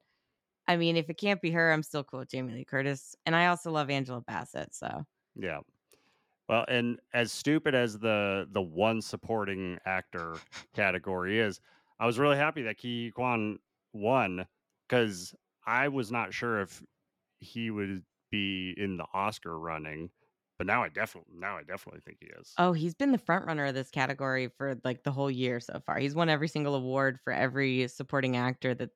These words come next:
Speaker 1: they've done. Like, he's the, he's the guy.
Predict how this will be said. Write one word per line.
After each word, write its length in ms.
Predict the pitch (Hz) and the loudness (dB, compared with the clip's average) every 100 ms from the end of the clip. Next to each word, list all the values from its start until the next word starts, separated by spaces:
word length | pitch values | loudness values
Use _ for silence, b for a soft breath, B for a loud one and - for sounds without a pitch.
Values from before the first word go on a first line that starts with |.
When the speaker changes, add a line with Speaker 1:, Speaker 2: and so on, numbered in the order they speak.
| - | -2
Speaker 1:
they've 220 | 131 120 | 0 0
done. 360 | 123 113 95 69 _ - | 0 -2 -2 -12 _ -14
Like, 260 | - - - _ | -10 -10 -12 _
he's 400 | - 156 147 131 - | -2 0 0 -2 -2
the, 180 | 135 - | -2 -2
he's 240 | 139 160 147 | -6 -6 -2
the 80 | 143 | 4
guy. 380 | 127 82 107 | 4 4 0